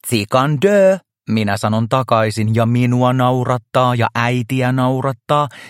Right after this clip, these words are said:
ja lopulta kaikkia alkaa aina naurattaa. Ja äiti kysyy, että "Oho, osaankos minä suomea enää ollenkaan?"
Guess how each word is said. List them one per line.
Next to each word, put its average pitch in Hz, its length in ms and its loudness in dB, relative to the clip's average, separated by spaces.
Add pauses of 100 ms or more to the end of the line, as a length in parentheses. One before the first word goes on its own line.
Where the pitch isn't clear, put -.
(160)
ja 160 140 2
lopulta 202 480 0
kaikkia 180 580 0
alkaa 131 480 0
aina 127 300 0
naurattaa. 95 960 -4 (400)
Ja 117 160 2
äiti 113 360 -2
kysyy, 104 320 -4
että 104 180 -6 (120)
"Oho, 156 360 2 (400)
osaankos 170 540 0
minä 110 220 0
suomea 165 600 0
enää 165 360 -2
ollenkaan?" 120 880 -2